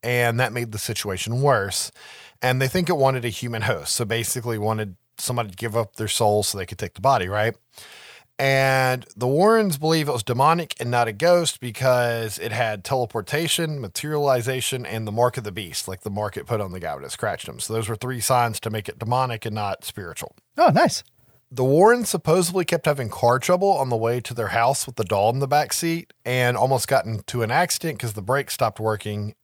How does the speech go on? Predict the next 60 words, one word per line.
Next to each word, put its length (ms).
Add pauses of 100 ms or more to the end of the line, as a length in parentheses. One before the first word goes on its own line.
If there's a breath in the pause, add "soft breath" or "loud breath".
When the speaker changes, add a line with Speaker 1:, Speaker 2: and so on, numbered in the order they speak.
(160)
Speaker 1:
until 420
Ed 320
reached 300
back 260
and 140
doused 360
it 140
with 160
holy 300
water 340
and 140
a 60
prayer, 440 (200)
as 180
the 80
story 300
goes. 400 (160)
And 280
I 40
keep 200
saying 220
it 140
this 180
way 220
'cause 160
some 120
people 240
hate 400
the 120
real 240
Warrens 420
and 100
some 140
people 220
like 280
'em. 140
Some 160
people 180
call 140
'em 80
charlatans 640
and 80
scam 320
artists. 360
Some 160
people 220
think 180
they're 140
actually 280
demonologists. 840 (300)
Make 340
of 80
that 180
what 220
you 80
will, 400
but 360
these 280
are 140
the 320